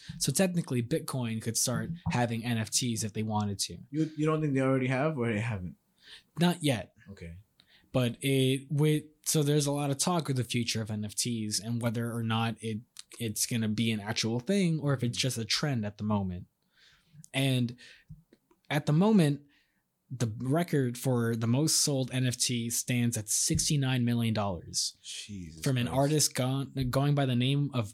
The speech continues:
Speaker 1: Beeple. His
Speaker 2: Oh, I know
Speaker 1: name
Speaker 2: who that is. I follow that guy on Instagram.
Speaker 1: Really?
Speaker 2: You know, real artists. Well, let me not say real artists 'cause I don't talk to real artists. But there's a guy I follow on Instagram called Jerry Saltz.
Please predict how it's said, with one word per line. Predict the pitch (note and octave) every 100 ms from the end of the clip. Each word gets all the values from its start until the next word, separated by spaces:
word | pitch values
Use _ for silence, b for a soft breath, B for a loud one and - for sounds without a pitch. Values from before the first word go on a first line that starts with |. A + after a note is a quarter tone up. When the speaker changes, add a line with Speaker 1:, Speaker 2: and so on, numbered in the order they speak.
| _
Speaker 1:
Beeple. | D3 D3 G2+ F#2 - _ _ _ _
His | D3 G3+
Speaker 2:
Oh, | A#3
I | - -
know | G#3
Speaker 1:
name | A3
Speaker 2:
who | G3
that | D3 A#2+
is. | G#2+
I | A#2+
follow | A#2+ D#3 D#3
that | A#2
guy | A2 A2 G#2+
on | G#2+
Instagram. | B2 B2 - F#2+ F#2+
Speaker 1:
Really? | F#3 A3+ C#3 A2+
Speaker 2:
You | F#3
know, | A3
real | F3+ G3
artists. | E3+ F3 E3 D3+ -
Well, | C3 -
let | D3
me | D#3+
not | C3+ A#2
say | A2 F#2+ F#2
real | G2+
artists | F2+ F2+ F2 -
'cause |
I | G2
don't | F#2+ F2+
talk | F#2+ F2
to | -
real | E2+ D#2
artists. | E2+ E2+ F#2 -
But | F#2+ - _
there's | A2+
a | A#2+
guy | B2 C3
I |
follow | B2+ C3 B2
on | G#2+ G#2
Instagram | A2+ A#2 A2
called | G2 G#2 G2+
Jerry | A2+ A2+
Saltz. | G2+ - A2 D#2+ - -